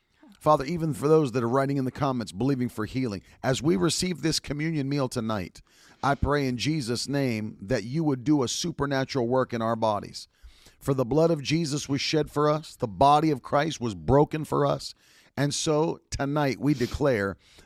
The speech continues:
that this redemption that we've received is having a practical and strong effect on our lives, our bodies, and our families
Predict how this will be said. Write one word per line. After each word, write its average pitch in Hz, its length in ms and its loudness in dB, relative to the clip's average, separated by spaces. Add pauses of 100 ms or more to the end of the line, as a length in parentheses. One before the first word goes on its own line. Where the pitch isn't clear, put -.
that 101 340 0
this 170 440 0 (560)
redemption 139 680 2
that 95 120 -4
we've 143 260 0
received 120 640 0 (380)
is 147 220 6
having 139 380 6
a 117 60 2
practical 156 800 0
and 120 160 -2
strong 156 440 8
effect - 520 0 (320)
on 135 160 6
our 127 160 4
lives, 123 420 6
our 113 120 6
bodies, 110 440 6
and 104 80 0
our 110 100 2
families 92 580 -4